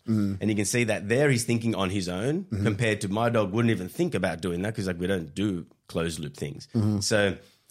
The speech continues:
Speaker 2: I think it's beneficial for people that are doing training with their dogs to switch it up. Don't do the, the thing that you're only comfortable with. Do the thing that's gonna serve the dog, but also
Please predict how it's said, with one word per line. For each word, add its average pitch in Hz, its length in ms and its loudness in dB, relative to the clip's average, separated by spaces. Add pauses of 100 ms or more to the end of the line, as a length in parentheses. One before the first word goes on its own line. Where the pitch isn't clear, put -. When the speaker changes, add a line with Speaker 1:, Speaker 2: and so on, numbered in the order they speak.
(120)
Speaker 2:
I 98 100 -4
think 110 200 0
it's 95 100 -4
beneficial 110 560 0
for 117 140 -4
people 101 320 0
that 92 120 0
are 92 60 0
doing 98 380 0
training 101 320 0
with 90 80 -2
their 90 100 -4
dogs 110 380 0
to 98 260 0 (140)
switch - 360 -2
it 110 80 0
up. 104 200 0
Don't 120 180 2
do 120 80 0
the, 104 160 -2
the 98 100 -10
thing 101 220 -2
that 90 120 -2
you're 90 160 -2
only 101 200 2
comfortable 113 500 -4
with. 78 280 -8 (320)
Do 123 100 4
the 127 80 4
thing 117 160 2
that's 101 140 0
gonna 92 160 2
serve 110 340 2
the 95 80 -4
dog, 107 260 0
but 98 140 0
also 98 420 -2